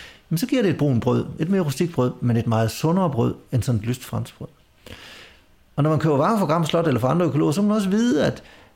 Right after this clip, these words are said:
at, at vi, øh, vi, rigtig mange af vores varer, det er grøntsager i stedet for, øh, brød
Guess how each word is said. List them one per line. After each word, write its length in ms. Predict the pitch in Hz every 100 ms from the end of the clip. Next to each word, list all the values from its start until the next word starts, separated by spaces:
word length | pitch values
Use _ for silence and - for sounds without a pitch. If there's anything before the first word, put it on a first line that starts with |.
| _ _ -
at, 300 | 143 135 - -
at 140 | 143
vi, 220 | 202 196
øh, 440 | 185 160 139 135 160
vi, 180 | 175 -
rigtig 240 | 214 220
mange 160 | 202 214
af 40 |
vores 160 | 190 175
varer, 160 | 175 190
det 100 | 202
er 40 |
grøntsager 420 | 208 233 - 185
i 80 | 170
stedet 280 | 170 185 165
for, 520 | 139 131 131 131 131 - - - -
øh, 640 | 127 127 123 127 127 127
brød 360 | - 156 165